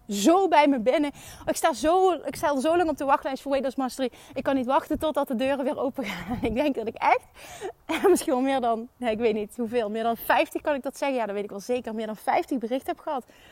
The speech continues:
de afgelopen tijd van mensen, zowel via mail als via D M. Wanneer, eh, Weight Loss Mastery, eh, weer start. Dus, eh, ik heb besloten, ik heb het nog niet honderd procent com-,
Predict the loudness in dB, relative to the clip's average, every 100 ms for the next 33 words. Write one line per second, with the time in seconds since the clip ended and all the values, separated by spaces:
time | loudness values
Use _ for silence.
0 | -20 -6 0 0 0 -4 -2 0 2 0
1 | -2 -6 -4 -2 -4 -4 -2 -2 0 -2
2 | 0 -2 -2 -4 -8 -6 -6 -2 -2 -2
3 | -8 _ _ _ _ _ _ -6 -4 -4
4 | -4 -4 -4 -6 -12 -20 -6 -2 0 -2
5 | -4 -6 -8 -8 -6 -4 -4 -6 -8 -4
6 | -4 -4 -8 -8 -6 -6 -8 -6 -8 -6
7 | -8 -8 -4 0 0 -2 -6 -6 -14 _
8 | -20 -20 -20 _ -10 -6 -4 -2 -2 0
9 | -2 -2 -6 -10 -8 -10